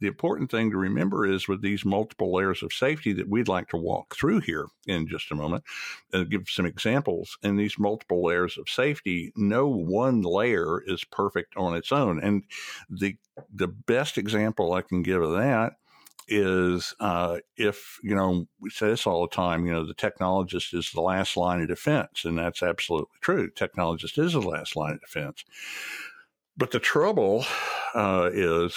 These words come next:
when the technologist is the only line of defense. And so that's not,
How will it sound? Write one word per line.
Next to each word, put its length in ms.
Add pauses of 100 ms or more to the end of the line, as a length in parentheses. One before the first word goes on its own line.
when 260
the 100
technologist 880
is 160
the 220 (140)
only 560 (400)
line 320
of 120
defense. 640 (640)
And 180
so 300
that's 580
not, 600